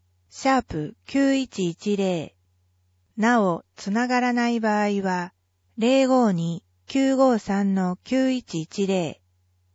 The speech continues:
その他、愛知県警ホームページに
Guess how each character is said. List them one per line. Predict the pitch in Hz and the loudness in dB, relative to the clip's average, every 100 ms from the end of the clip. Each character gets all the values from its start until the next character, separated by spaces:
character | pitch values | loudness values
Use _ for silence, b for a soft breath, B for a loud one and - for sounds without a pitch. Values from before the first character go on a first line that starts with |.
| _ _ _ _ | _ _ _ _
そ | - 208 | -4 2
の | 247 | 2
他、 | 262 180 165 - _ _ _ | 2 -4 -4 -10 _ _ _
愛 | - 233 269 | -2 0 0
知 | - | -6
県 | - 277 262 | -4 -2 -2
警 | - 180 170 | -2 -2 0
ホ | 220 254 | 4 4
ー | |
ム | 262 262 | 4 0
ペ | 269 262 | 2 2
ー | |
ジ | 208 170 | 0 -2
に | 160 151 170 | -4 -8 -12